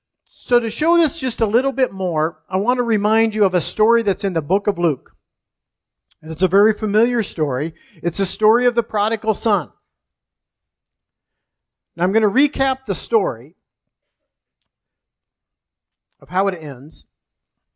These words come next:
And then we're gonna read a little par-, portion of the scripture. But we call this passage of scripture out of Luke the story of the prodigal son. And there was a father who had two sons. And the younger son goes to the father and he says,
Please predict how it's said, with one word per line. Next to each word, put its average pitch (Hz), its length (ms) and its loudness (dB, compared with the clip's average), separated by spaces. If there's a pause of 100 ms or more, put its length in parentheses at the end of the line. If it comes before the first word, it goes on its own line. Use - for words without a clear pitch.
(440)
And 160 120 -8
then 208 140 0
we're 208 100 0
gonna 196 180 -2
read 190 180 0
a 180 60 0
little 180 180 2
par-, 170 320 -2 (140)
portion 175 320 -2
of 139 80 -8
the - 80 -12
scripture. - 580 -8 (880)
But 180 100 -2
we 208 140 2
call 262 320 2
this 262 180 -6
passage 220 440 -2
of 196 80 2
scripture 175 360 -4
out 165 140 0
of 185 80 -4
Luke 147 260 -2
the 160 80 -12
story 180 340 2
of 185 40 6
the 175 80 -4
prodigal 147 420 -6
son. 180 320 -6 (1300)
And 190 400 -2
there 196 100 2
was 202 140 4
a 190 40 -2
father 226 340 0
who 214 160 4
had 202 180 4
two 247 160 -2
sons. 170 500 -4 (1200)
And 185 160 -2
the 185 60 4
younger 233 320 2
son 202 340 0
goes 202 240 2
to 240 120 -8
the 226 80 0
father 170 420 0
and 175 180 -2
he 165 100 -6
says, 165 460 0